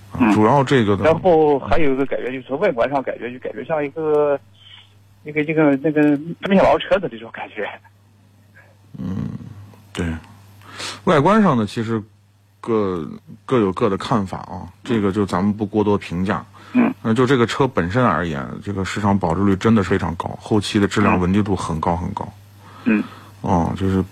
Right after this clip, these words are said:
Speaker 1: 比较划算，就是你日后
Speaker 2: 嗯。
Speaker 1: 你可能为它付出的成本是最低最低的。
Speaker 2: 嗯。
Speaker 1: 嗯。
Speaker 2: 然后我，我自己其实还是倾向于那个大切诺基，不知道是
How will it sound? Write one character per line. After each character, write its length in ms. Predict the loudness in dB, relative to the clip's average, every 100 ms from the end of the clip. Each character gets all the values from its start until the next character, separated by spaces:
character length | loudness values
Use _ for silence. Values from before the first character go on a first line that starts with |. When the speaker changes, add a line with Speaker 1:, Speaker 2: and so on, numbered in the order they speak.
| -12 0
Speaker 1:
比 140 | 2
较 120 | 4 0
划 220 | -2 -2
算， 200 | -2 -4 -8 -20 -10
就 120 | -6
是 160 | 0 2
你 120 | 4
日 180 | 4 2
后 240 | 4 2
Speaker 2:
嗯。 80 | 2 -4 -8
Speaker 1:
你 100 | -6
可 120 | 0
能 80 | 2
为 100 | 2
它 160 | 2 -2
付 200 | 0 -2
出 160 | -2
的 80 | -2
成 220 | -2 -2
本 120 | 0 -2
是 100 | -4
最 220 | 0 0
低 200 | 0 -4
最 160 | -2 -4
低 220 | -4 -4
的。 80 | -6 -14 -4
Speaker 2:
嗯。 240 | -2 -2 -4 -6
Speaker 1:
嗯。 240 | -2 -2 -4 -4 0
Speaker 2:
然 100 | 2
后 80 |
我， 200 | 4 2 4
我 180 | 0
自 160 | 0 -2
己 100 | -4
其 60 | -4
实 180 | -2 0
还 160 | 0
是 120 | 0
倾 180 | -2 -4
向 180 | 2 2
于 100 | 0
那 80 | -4
个 80 | -4
大 200 | -6 -6
切 160 | -4 -2
诺 160 | -2
基， 260 | -2 -4 -4 -6 -20 -20 -18 -18 0
不 60 | 4
知 60 |
道 100 | 4
是 440 | 6 4 4 -2